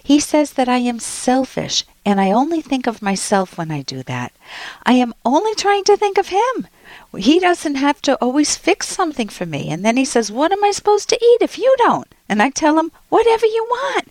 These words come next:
It's just that I'm not hungry.' A lot of times I eat just to keep the peace. Tell me, what am I doing wrong?" Uh, Lonnie, I think you're doing nothing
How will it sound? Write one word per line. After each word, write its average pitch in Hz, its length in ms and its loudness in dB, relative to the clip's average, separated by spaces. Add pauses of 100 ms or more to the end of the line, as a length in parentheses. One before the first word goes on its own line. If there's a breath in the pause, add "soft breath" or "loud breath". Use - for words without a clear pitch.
(160 loud breath)
It's - 320 -2
just 302 320 -2
that 339 160 0
I'm 262 220 -2
not 269 340 -2
hungry.' 370 460 0 (440 loud breath)
A 226 80 4
lot 262 280 4
of - 160 -8
times 220 400 -4
I 202 240 0
eat 165 320 -2 (180)
just - 460 0
to 214 80 -8
keep - 280 -10
the 165 100 -4
peace. - 440 -10
Tell 214 280 0
me, 135 240 -6 (140)
what 190 320 0
am 190 120 0
I 175 140 0
doing 147 440 -6
wrong?" 131 380 -10 (480 loud breath)
Uh, 180 160 4
Lonnie, 233 340 2
I 247 60 2
think 240 240 -2
you're 233 100 2
doing 226 320 -2
nothing 220 300 -2